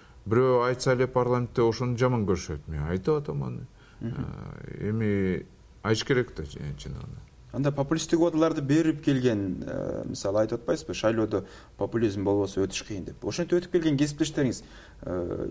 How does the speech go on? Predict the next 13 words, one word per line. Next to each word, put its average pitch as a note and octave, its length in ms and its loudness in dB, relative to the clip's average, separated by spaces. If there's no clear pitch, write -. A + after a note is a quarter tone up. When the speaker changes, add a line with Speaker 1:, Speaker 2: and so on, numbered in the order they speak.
Speaker 2:
жалпы C#3 280 2
эле C#3+ 100 4
парламент A#2+ 480 2
депутаттары - 480 -8
канчалык C#4+ 460 0
ошол F#3+ 180 0
убадалардын C#3+ 400 4
үстүнөн G2+ 240 -4
чыгып F#2+ 220 -8
атат - 180 -16
деп - 100 -10
ойлойсуз? - 480 -16
Speaker 1:
Эми, D3 520 4